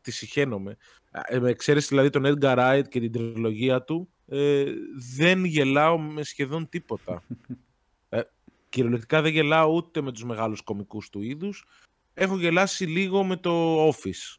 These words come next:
Speaker 1: που το Office μου άρεσε περισσότερο σεναριακά παρά κωμικά.
Speaker 2: Ναι. Ε, εδώ να πω βέβαια, επειδή τώρα κι εγώ χάζευα λίγο τους, ε, συγγραφείς, ότι η ιστορία είναι από το Seth Gordon, όχι το
Speaker 1: Ναι.
Speaker 2: σενάριο.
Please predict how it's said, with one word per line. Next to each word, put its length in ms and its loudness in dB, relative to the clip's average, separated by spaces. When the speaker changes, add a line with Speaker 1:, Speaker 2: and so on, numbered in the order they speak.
Speaker 1:
που 120 -14
το 100 -2
Office 520 -10
μου 100 -6
άρεσε 220 -4
περισσότερο 480 -8
σεναριακά 500 -6
παρά 180 -4
κωμικά. 460 -12
Speaker 2:
Ναι. 320 -10
Ε, 480 -4
εδώ 160 -4
να 140 0
πω 180 -2
βέβαια, 840 0
επειδή 200 -14
τώρα 140 -4
κι 80 -6
εγώ 100 -4
χάζευα 280 -2
λίγο 180 -2
τους, 320 -10
ε, 160 -6
συγγραφείς, 840 -6
ότι 340 -6
η 220 -4
ιστορία 460 2
είναι 140 -2
από 80 -12
το 260 -4
Seth 260 -6
Gordon, 360 -4
όχι 100 -4
το 60 -4
Speaker 1:
Ναι. 40 -2
Speaker 2:
σενάριο. 580 -2